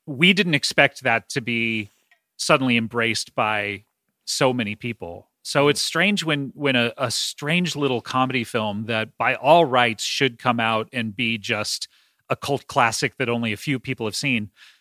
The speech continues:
suddenly all of the country and even the world says, "Hey, we all like this, and we're, we're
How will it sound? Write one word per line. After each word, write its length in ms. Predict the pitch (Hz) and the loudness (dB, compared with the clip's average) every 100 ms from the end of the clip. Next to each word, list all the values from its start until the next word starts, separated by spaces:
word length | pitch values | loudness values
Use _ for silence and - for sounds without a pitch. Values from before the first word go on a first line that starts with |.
| _ _ - | _ _ -8
suddenly 840 | - 165 170 185 185 175 165 - _ - | 0 4 4 4 4 4 2 -4 _ 4
all 420 | 160 180 190 190 | 8 10 10 6
of 220 | - 151 | 2 2
the 80 | 143 | 0
country 880 | - 147 143 - 131 120 110 107 - _ _ | 0 -2 -2 -2 -2 -2 -4 -8 -12 _ _
and 220 | 139 135 | -2 2
even 220 | 135 131 | 0 0
the 60 | 123 | 0
world 280 | 123 127 113 | 2 2 2
says, 360 | 123 101 98 - _ _ _ _ _ | 0 -2 -4 -10 _ _ _ _ _
"Hey, 380 | 190 180 135 101 104 | 2 2 0 -4 -4
we 200 | 185 208 | 2 6
all 220 | 190 190 | 8 8
like 260 | 180 180 | 4 2
this, 260 | 139 131 - | -2 -2 -2
and 100 | 143 | -2
we're, 160 | 160 160 - | -2 -2 -6
we're 440 | 147 180 175 160 | 2 4 4 0